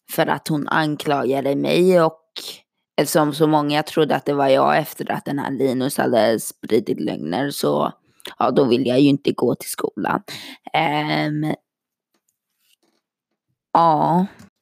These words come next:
någonting jag ska tillägga är att, ehm, efter, eh, det kom fram, eh, vem som, eh, gjorde det och så, så, ehm,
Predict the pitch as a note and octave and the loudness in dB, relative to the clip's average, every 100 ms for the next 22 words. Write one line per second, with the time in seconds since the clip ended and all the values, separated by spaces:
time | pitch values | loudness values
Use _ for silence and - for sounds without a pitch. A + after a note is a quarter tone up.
0 | _ _ D#3 E3+ F3+ F3 D#3+ D#3 D3+ - | _ _ 0 2 2 2 0 0 -2 0
1 | E3+ E3+ F#3+ F#3+ F#3+ E3+ D#3 D#3 D#3 D#3 | 0 2 4 4 4 2 2 4 2 -2
2 | - - - _ _ _ _ _ _ C#3+ | -8 -20 -20 _ _ _ _ _ _ 2
3 | C#3+ - - - - - - G3+ G3+ - | 4 2 -2 -6 -10 -6 2 2 2 -8
4 | - - - C#2+ D#2 - - - D3+ D3 | -16 -8 0 2 2 0 -2 2 4 4
5 | C#3+ C#3+ D#3 C#3+ E3 D3+ D3+ D3+ - _ | 2 0 -2 0 0 0 0 -6 -10 _
6 | _ _ _ _ _ _ _ D3 D3+ D3+ | _ _ _ _ _ _ _ 0 0 0
7 | D3+ D3 - C#3+ C3+ B2 B2+ E2 - - | -2 -4 -4 -4 -2 -4 -6 -8 -10 -14
8 | - _ _ _ _ _ _ _ _ _ | -20 _ _ _ _ _ _ _ _ _
9 | _ _ D3 D#3 D3 D#3 D#3 D3 D3+ D3+ | _ _ 0 0 0 -2 -2 -2 -2 -4
10 | C3 F#2 B2 - B2+ C#3+ D3+ C#3+ - _ | -4 -2 -2 -4 -2 0 0 -2 -12 _
11 | _ _ _ _ _ _ _ - _ _ | _ _ _ _ _ _ _ -20 _ _
12 | _ _ _ _ _ _ _ - D#3 D3+ | _ _ _ _ _ _ _ -4 2 4
13 | D3+ D3+ D3+ D3 D3 | 4 4 4 2 -2